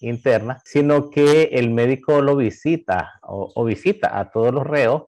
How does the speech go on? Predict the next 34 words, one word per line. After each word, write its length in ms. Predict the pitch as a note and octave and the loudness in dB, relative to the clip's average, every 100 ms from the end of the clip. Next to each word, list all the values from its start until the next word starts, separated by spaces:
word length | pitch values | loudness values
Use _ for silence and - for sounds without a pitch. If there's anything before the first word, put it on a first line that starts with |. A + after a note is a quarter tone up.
| - | -6
y 140 | B2 | 0
eso 220 | A2+ A2 | 0 0
seguramente 1040 | D3+ B2+ A#2 B2 B2 A#2 B2+ B2+ C#3+ B2+ A2 | -2 0 2 2 0 -2 -4 -2 0 4 2
de 100 | G#2 | 2
acuerdo 720 | G#2 - G#2 A2 C3 B2 - - | -2 -2 -4 0 2 2 -2 -6
a 100 | A#2 | 0
la 180 | A#2 - | 0 0
programación 880 | B2+ A#2 A2+ G#2 F#2+ - B2 C3+ C3 | 2 4 2 0 -2 -2 0 -2 0
que 200 | G#2 A2 | 2 2
él 160 | A#2 | 2
cree 360 | - E3 F#3+ B2+ | 0 2 2 2
conveniente, 640 | G#2+ G#2 A#2 C#3 B2+ E2+ | -2 -2 0 0 -2 -6
¿no? 300 | F2+ C3 - - | -8 -8 -10 -18
Entonces 420 | - - G#2+ - B2 | -12 -8 -4 -2 0
no 220 | A#2+ A#2 | 0 0
es 220 | B2 B2 | 0 0
igual 640 | A#2 A#2+ C3+ C3 F#2 D#2 _ _ _ | 0 2 2 2 -4 -8 _ _ _
que 400 | G#2 G2+ F#2 F#2 | -2 -2 -2 -2
uno 420 | A2 B2 C3 B2 | 0 0 0 -2
en 160 | - A2 | -2 -4
el 180 | A2 G#2 | -4 -4
momento 580 | G#2+ A2 A#2+ A#2+ B2+ | -4 -2 -4 -2 0
de 80 | B2 | 2
emergencia 760 | B2 B2 A#2+ C3 B2+ C3+ C3+ - | 2 0 -2 -4 -4 -4 -6 -6
y 120 | G#2+ | -10
que 140 | - G#2+ | -4 -2
tenga 920 | - A2+ A2+ A#2+ A2+ G2 - - - | -2 -2 2 4 4 2 0 -6 -16
síntomas 720 | - - C3+ C3+ G#2+ F#2+ F2 | -8 -4 -2 0 0 0 -2
de 100 | - | -4
enfermedad 540 | G2 F2+ G#2+ G2 G2+ A#2 | -4 -4 -4 -2 0 0
o 40 | |
lo 120 | A#2+ | 0
que 100 | A#2 | -4
sea, 380 | A#2+ A#2 A2+ D3+ | -4 -2 -2 -2